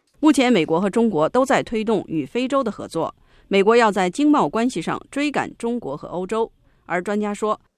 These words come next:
中国也在考虑改变在非洲的发展策略。据报道，中国去年向美国提出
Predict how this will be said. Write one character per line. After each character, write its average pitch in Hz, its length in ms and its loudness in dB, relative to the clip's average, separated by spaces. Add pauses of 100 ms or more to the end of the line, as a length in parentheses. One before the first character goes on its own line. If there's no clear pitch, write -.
(140)
中 339 160 -2
国 220 140 0
也 160 140 -4
在 214 100 -4
考 - 240 -12
虑 180 240 -8
改 127 180 -6
变 180 220 -6
在 165 160 -8
非 226 180 -8
洲 254 140 -6
的 - 140 -8
发 247 240 -8
展 - 160 -12
策 170 180 -12
略。 147 240 -8 (1000)
据 285 80 -6
报 262 160 2
道， 190 180 0
中 311 240 -2
国 196 140 0
去 247 180 -6
年 160 180 -4
向 190 160 -4
美 131 140 -6
国 143 140 -12
提 151 180 -14
出 220 260 -2